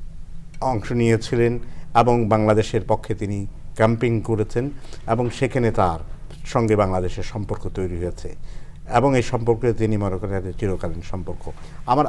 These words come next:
আরও মনে হয়েছে, যদি তখন যদি কংগ্রেস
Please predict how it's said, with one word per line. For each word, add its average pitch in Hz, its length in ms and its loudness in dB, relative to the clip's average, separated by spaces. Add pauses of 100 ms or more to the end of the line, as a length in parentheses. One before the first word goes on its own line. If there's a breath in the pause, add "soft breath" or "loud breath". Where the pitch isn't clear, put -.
(120)
আরও 156 160 10
মনে 156 320 6
হয়েছে, 87 320 -4 (520 soft breath)
যদি 135 160 2 (140)
তখন 165 340 4
যদি 170 260 4 (1400 soft breath)
কংগ্রেস 127 440 6